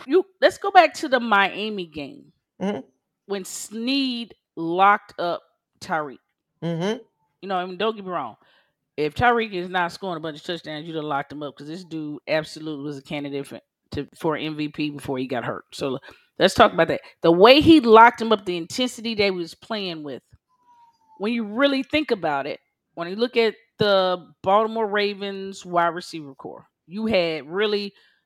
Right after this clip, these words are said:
Speaker 1: Flowers to contend with, Odell, and I am a big fan of Aguilar. Like, i-, if you gotta get a guy off the bench, to me, Aguilar is your dude. You know,
Speaker 2: Okay.
Speaker 1: that, that dude to come in.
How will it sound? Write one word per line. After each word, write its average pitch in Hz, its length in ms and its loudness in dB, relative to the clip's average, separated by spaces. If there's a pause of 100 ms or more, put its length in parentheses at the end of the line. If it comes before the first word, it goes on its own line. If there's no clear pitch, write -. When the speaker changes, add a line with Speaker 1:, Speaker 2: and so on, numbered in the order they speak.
(240)
Speaker 1:
Flowers 262 460 8
to 269 100 -12
contend 247 540 -8
with, 233 260 -4 (600)
Odell, 185 720 -2 (720)
and 185 260 -2
I 214 560 8
am 185 80 -10
a 175 60 -8
big 196 200 -4
fan 180 240 -8
of 170 120 -6
Aguilar. 131 460 -6 (760)
Like, 151 240 -2 (200)
i-, 180 180 -4
if 165 140 -6
you 254 120 0
gotta 277 220 8
get 226 200 4
a - 20 -2
guy 214 320 6
off 208 160 4
the 170 80 -14
bench, 202 320 -8
to 226 80 -12
me, 233 320 -10
Aguilar 175 420 -2
is 160 100 -14
your 151 80 -16
dude. 123 240 -16 (280)
You 175 100 -4
know, 180 100 6
Speaker 2:
Okay. 151 100 0
Speaker 1:
that, 170 60 -6 (280)
that 180 180 -6
dude 208 160 -8
to 175 60 -12
come 190 220 -6
in. 151 120 -10